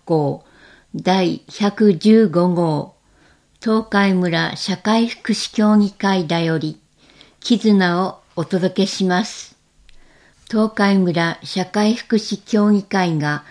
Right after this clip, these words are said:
目指すもの、かけがえのない一人一人の思いと行動を紡ぐまちづくり。目次をお知らせします。二ページ、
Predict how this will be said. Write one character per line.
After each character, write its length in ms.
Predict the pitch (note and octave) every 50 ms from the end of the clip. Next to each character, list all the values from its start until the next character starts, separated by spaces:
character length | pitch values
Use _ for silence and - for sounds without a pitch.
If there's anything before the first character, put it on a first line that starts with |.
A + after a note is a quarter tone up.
| - - - - _
目 120 | - D#3+ E3+
指 200 | D#3 G3 F#3+ F3+
す 160 | - - G3+
も 180 | F#3+ F3+ E3+ E3+
の、 300 | E3+ E3 E3 D#3 - - _ _ _ _ _ _ _ _ _ _ _
か 140 | - - F3
け 220 | - - G#3+ A3+
が 200 | G#3+ G#3+ A3 A3
え 80 | A3 G#3+
の 140 | F#3+ F3+ E3+
な 240 | E3 E3 E3 E3+ E3
い 180 | D#3+ - - - _ _ _ _ _
一 340 | - - - - A3 A3+ A3
人 140 | A3 G#3
一 280 | G3+ - - - G#3+ G#3+
人 160 | G3+ G#3 G#3
の 160 | G3 F3+ F3
思 220 | E3+ E3 E3 E3+ E3+
い 100 | E3+ D#3+
と 400 | - _ - E3+ E3 D#3 - - _ _ _ _ _ _ _
行 260 | - G#3+ G#3+ A3 A3
動 380 | F3+ F#3 G3+ G3 F#3+ F#3 F#3 G3
を 100 | F#3+ - -
紡 480 | - - - G#3 G3 F#3+ F#3 F#3 F#3 F3+
ぐ 220 | F#3 F#3 F#3 - - -
ま 180 | D#3+ E3 F#3
ち 140 | - - F#3
づ 220 | D#3+ - F3+ -
く 160 | - - E3+ E3
り。 180 | C#3+ A#2 - - - _ _ _ _ _ _ _ _ _ _ _ _ _ _ _ _ _ _ _ _ _ _ _ - _ _ - - - _ _ _ _ _ _ _ _ _ - - - - -
目 360 | F3+ F#3 F#3+ F#3+ - B3 A3
次 220 | G3+ A3+ A#3 A#3+
を 240 | A3+ A3 - - - -
お 100 | F#3 G3
知 160 | - - -
ら 140 | G3 G3 G3
せ 160 | - - G3
し 220 | G3 - - G3
ま 180 | F#3+ F#3 F#3 B3
す。 380 | B3 - - - - - - _ _ _ _ _ _ _ _ _ _ _ _ - _ _ _ _ _ _ _ _ _ _ _ _ _ _ _ _ _ _ _ _ _ _ _ _ -
二 180 | F#3 F#3 F#3+
ペ 320 | F#3+ _ A#3 A3+ A3+ G#3 F3+
ー 80 | D#3
ジ、 340 | C#3 - C#3+ D3 B2+ - -